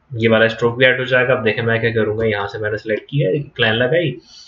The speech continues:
और यहाँ से जाकर मैंने ये वाला select कर दिया, ठीक है। अभी पता क्यों नहीं लग रहा, क्योंकि इसका stroke कम है। इसको मैंने फिफ्टी पॉइंट्स का किया, ये जितना मैं बढ़ाते जाऊँगा तो देखें एक बार बना के रखा था आपने, बार बार,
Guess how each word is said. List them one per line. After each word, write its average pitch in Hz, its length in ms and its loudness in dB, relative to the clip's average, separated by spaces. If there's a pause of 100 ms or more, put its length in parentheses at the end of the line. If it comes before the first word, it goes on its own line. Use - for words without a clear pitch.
(340)
और 107 120 0
यहाँ 110 200 0
से 123 120 -2
जाकर 113 300 2
मैंने 110 380 -2 (260)
ये 104 120 0
वाला 107 220 4
select 117 340 -4
कर 123 160 4
दिया, 143 320 2
ठीक - 220 -4
है। 131 80 6
अभी 120 120 0
पता 123 180 2
क्यों 131 140 -2
नहीं 131 120 -2
लग 123 120 2
रहा, 127 100 4
क्योंकि 117 220 -4
इसका 110 240 -2
stroke 127 340 -4
कम 135 180 4
है। 143 160 6 (400)
इसको 117 200 -4
मैंने 113 220 2
फिफ्टी 117 240 -4
पॉइंट्स 120 260 2
का 131 100 -4
किया, 117 380 0 (380)
ये 107 100 -6
जितना 113 300 0
मैं 117 180 2
बढ़ाते 107 320 2
जाऊँगा 110 300 -2
तो 113 140 -6
देखें 107 240 -2 (540)
एक 104 180 2
बार 110 100 4
बना 110 220 2
के 123 140 0
रखा 117 200 0
था 143 120 2
आपने, 131 240 -2
बार 117 200 0 (140)
बार, 113 240 2